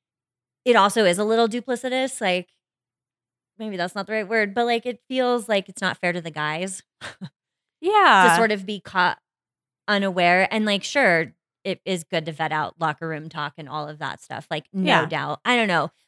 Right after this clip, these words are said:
Speaker 1: But then it was really funny. And to be honest, I did really love it. I did get good vibes from it. I, I, I'm kinda here for it, but I also, uh, like, I a hundred percent feel what you're feeling too.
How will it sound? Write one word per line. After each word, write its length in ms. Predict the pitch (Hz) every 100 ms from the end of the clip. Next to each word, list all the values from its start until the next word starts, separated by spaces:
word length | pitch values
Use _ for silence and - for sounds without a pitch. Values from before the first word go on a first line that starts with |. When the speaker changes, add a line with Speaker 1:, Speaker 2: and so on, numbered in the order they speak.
| -
Speaker 1:
But 80 | 294
then 120 | 339
it 160 | 339 285
was 220 | 277 240
really 200 | 269 269
funny. 520 | - 277 226 151 139
And 340 | 196 208 208 208
to 60 |
be 100 | 202 202
honest, 560 | 185 214 220 - - _ _ _ _ _ _ _ _ -
I 100 | 226
did 380 | 175 190 185 185
really 200 | 202 196
love 200 | 185 165
it. 300 | 190 208 -
I 120 | 196 180
did 280 | 160 170
get 220 | 175 202 190
good 180 | 202
vibes 300 | 190 185 190
from 200 | - 208 208
it. 260 | 214 214 _ -
I, 400 | 175 170 170 - _
I, 280 | - 175 170 _ _ _ _ _ _ _ _ _ -
I'm 200 | 175 202
kinda 200 | 220 233
here 180 | 226 233
for 180 | 254
it, 220 | 277 294 - _ _ 190
but 120 | 208 190
I 80 |
also, 540 | 170 170 175 165 156 147
uh, 120 | 160 139
like, 260 | - 151 151 _ _ _ _ _ _ _ _
I 60 | 147
a 40 |
hundred 240 | 147 151 139
percent 380 | 147 151 139 131 _ _ _ _ _
feel 180 | 180 160
what 120 | 156
you're 120 | 143
feeling 380 | 156 160 151 151
too. 320 | - 135 156